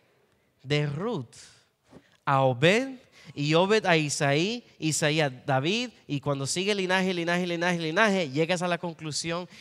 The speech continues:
y llega la persona más esperada de las historias, y eso es el deseado de todas las gentes, el Mesías, el Hijo de Dios, el Salvador del mundo. Interesante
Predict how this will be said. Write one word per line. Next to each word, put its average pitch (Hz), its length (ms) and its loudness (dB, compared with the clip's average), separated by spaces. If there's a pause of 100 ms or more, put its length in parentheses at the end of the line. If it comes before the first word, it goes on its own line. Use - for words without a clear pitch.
y 127 220 -8
llega 151 220 0
la 156 100 -2
persona 151 400 -6
más 143 280 -6
esperada 143 600 -6 (920)
de 123 80 -6
las 123 160 -6
historias, 135 460 -8
y 127 100 -8
eso 127 220 -6
es 120 260 -10
el 110 160 -14
deseado 117 460 -8
de 139 100 -8
todas 135 240 -8
las 139 140 -8
gentes, 117 440 -12 (220)
el 110 180 -8
Mesías, 143 680 -6 (240)
el 120 240 -8
Hijo 147 260 -6
de 143 140 -8
Dios, 120 320 -8 (200)
el 120 160 -6
Salvador 110 560 -10
del 110 140 -10
mundo. 104 460 -14
Interesante 143 880 -10